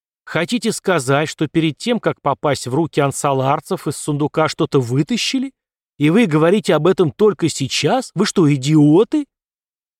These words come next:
Последний вопрос прозвучал с такими интонациями,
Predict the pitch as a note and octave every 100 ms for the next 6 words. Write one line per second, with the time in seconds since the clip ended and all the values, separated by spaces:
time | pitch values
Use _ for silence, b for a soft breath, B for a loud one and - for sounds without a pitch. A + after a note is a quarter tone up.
0 | _ _ _ _ _ _ _ - C3+ -
1 | C#3+ C3+ C#3 C#3 C#3 - C3+ B2 C#3 -
2 | C#3 - D3+ - D3+ C#3 B2+ C#3 C#3 G3+
3 | - - C3